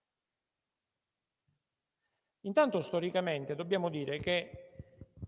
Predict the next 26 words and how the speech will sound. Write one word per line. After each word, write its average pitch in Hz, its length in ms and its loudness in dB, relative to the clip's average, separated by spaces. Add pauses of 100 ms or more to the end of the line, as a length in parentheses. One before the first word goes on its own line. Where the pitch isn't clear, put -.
(320)
il 156 160 -8
fenomeno 202 420 4
della 156 220 2
mafia, 143 580 0
così 143 380 -10
come 165 280 -2
lo 143 120 0
conosciamo 147 540 -4
oggi, 131 480 -2
comincia 208 460 0
ad 160 60 -2
essere 160 480 -2
analizzato 160 880 2
e 180 120 2
sviluppato 165 720 2
in 147 100 -2
maniera 202 560 0
molto 226 420 2
dettagliata 175 720 0
e - 20 -4
molto 160 360 -4
precisa. 139 680 -12 (1300)
Dobbiamo 160 320 -12
girare 165 320 -6
pagina. 120 560 -4 (1080)
Ancora. 127 500 -10